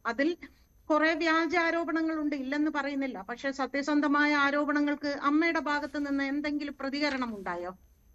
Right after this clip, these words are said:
അവര് അവിടെ ഇവിടെയും തൊടാതെയല്ലേ അവര് മറുപടി പറയുള്ളൂ. അതുപോലെ തന്നെ ഇന്ന് വരെ ഈ രാജ്യത്ത് ഇനി എന്തെല്ലാം സംഭവം നടന്നാലും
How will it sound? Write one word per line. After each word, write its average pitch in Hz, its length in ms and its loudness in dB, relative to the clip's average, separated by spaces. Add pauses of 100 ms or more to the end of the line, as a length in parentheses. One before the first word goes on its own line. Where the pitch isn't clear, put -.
അവര് 302 240 6
അവിടെ 311 420 4
ഇവിടെയും 311 380 4
തൊടാതെയല്ലേ 294 540 2
അവര് 294 160 -2
മറുപടി 294 320 2
പറയുള്ളൂ. 277 480 -2
അതുപോലെ 320 600 0
തന്നെ 240 260 -4 (320)
ഇന്ന് 403 640 2
വരെ 254 300 0 (200)
ഈ 320 300 2
രാജ്യത്ത് 269 600 0
ഇനി 254 320 0
എന്തെല്ലാം 349 920 2
സംഭവം 302 440 0
നടന്നാലും 247 580 -4